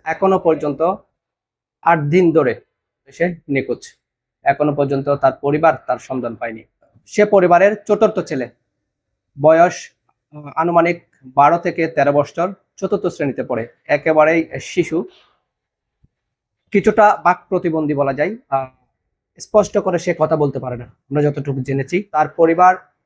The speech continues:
বিভিন্ন জায়গায় বিভিন্ন মাধ্যমে খোঁজ নেওয়ার চেষ্টা করেছেন, কিন্তু এখনো পর্যন্ত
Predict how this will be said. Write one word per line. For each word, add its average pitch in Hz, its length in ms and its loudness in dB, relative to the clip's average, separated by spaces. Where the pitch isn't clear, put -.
বিভিন্ন 220 320 -4
জায়গায় 175 360 0
বিভিন্ন 185 260 0
মাধ্যমে 160 460 2
খোঁজ 202 200 4
নেওয়ার 190 180 6
চেষ্টা 165 260 -6
করেছেন, 135 280 -8
কিন্তু 160 180 0
এখনো 170 280 2
পর্যন্ত 156 360 0